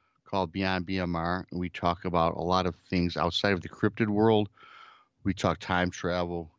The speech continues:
ufology, aliens, but it also seems to circle back to, to cryptids. So that show is kind of more,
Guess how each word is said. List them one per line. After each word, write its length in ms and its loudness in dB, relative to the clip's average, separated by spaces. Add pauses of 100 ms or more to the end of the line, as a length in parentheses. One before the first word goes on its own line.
ufology, 800 0
aliens, 640 2 (440)
but 80 4
it 80 6
also 720 4 (100)
seems 360 0
to 60 -8
circle 440 0
back 400 2 (180)
to, 340 -6 (800)
to 80 -12
cryptids. 600 -6
So 200 2
that 180 0
show 260 0
is 100 -2
kind 400 -2
of 120 -4
more, 440 2